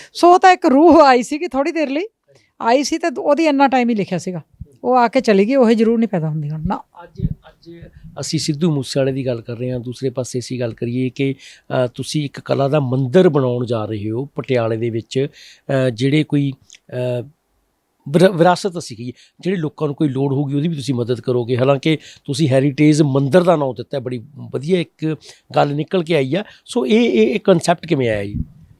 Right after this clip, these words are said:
Speaker 1: ਮੈਨੂੰ ਕਨਸੈਪਟ ਇਹ ਹੈ, ਮੈਂ ਦਿਲ ਦੀ ਗੱਲ ਦੱਸਾਂ, ਮੈਂ ਸਿੱਧੂ ਮੂਸੇਵਾਲੇ ਨੂੰ ਬਹੁਤ ਐਪਰੀਸ਼ੀਏਟ ਕਰਦੀ ਹਾਂ।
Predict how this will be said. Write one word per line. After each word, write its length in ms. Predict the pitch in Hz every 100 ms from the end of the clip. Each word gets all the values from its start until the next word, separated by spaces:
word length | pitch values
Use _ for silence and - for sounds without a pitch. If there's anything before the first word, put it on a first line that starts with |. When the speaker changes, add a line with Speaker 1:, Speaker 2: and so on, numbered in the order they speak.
| _ -
Speaker 1:
ਮੈਨੂੰ 360 | 196 233 262
ਕਨਸੈਪਟ 480 | 277 269 208 233 -
ਇਹ 240 | 247 214 208
ਹੈ, 80 |
ਮੈਂ 120 | 185 208
ਦਿਲ 200 | 202 196
ਦੀ 160 | 208
ਗੱਲ 100 | 220
ਦੱਸਾਂ, 300 | 180 165 233
ਮੈਂ 340 | 208 190 190 202
ਸਿੱਧੂ 420 | - 220 220 285
ਮੂਸੇਵਾਲੇ 520 | 247 196 208 185 185
ਨੂੰ 100 | 190
ਬਹੁਤ 220 | 165 190
ਐਪਰੀਸ਼ੀਏਟ 460 | 202 180 170 - 170
ਕਰਦੀ 340 | 170 156 165
ਹਾਂ। 80 | 185